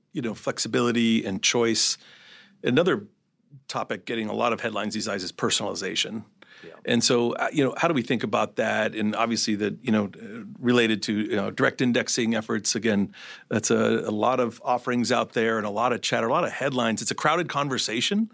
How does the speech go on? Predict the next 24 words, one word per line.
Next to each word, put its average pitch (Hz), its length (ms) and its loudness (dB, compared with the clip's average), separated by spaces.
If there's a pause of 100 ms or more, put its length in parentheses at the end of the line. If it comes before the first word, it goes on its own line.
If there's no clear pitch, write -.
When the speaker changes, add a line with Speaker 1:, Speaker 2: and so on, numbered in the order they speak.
(420)
Speaker 1:
Um, 120 440 2
what 143 260 2
are 247 60 0
you 151 480 0
seeing 135 440 4
and 120 120 6
what 135 100 4
are 143 40 2
you 127 140 4
expecting 107 600 -2
as 104 140 -2
far 110 180 0
as 95 100 -2
the 101 80 0
growth 104 360 0
of 98 160 -4
direct 101 280 -4
indexing? 101 560 -4 (600)
Speaker 2:
Yeah, 101 320 -10 (200)
I, - 140 -12
I 147 120 -2
think, 151 300 -6
um, 101 440 -2 (1200)
there's, 110 520 -6